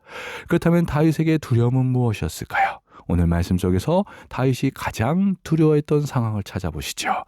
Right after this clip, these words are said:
시편 십삼 편 일 절입니다. "여호와여, 어느 때까지니까?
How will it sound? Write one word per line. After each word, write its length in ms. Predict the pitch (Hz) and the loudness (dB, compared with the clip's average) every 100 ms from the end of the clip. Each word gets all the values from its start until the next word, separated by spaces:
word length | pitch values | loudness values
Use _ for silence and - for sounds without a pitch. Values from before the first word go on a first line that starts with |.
| - - - | -14 -16 -6
시편 500 | - 131 135 131 135 | -2 0 0 2 0
십삼 600 | - 147 - - 135 131 | -2 -6 -6 -4 -4 -4
편 380 | - 170 202 208 _ - | -2 2 2 0 _ 0
일 140 | 196 | 0
절입니다. 800 | - 123 90 - - - - - - - - - - | 2 0 0 -4 -2 0 -2 -6 -14 -18 -16 -8 0
"여호와여, 680 | 165 165 165 165 165 160 - | 4 4 4 2 2 0 -2
어느 260 | 151 156 | 0 2
때까지니까? 840 | 151 151 - 123 113 101 87 80 - | 2 0 0 -2 -2 -2 -2 -4 -4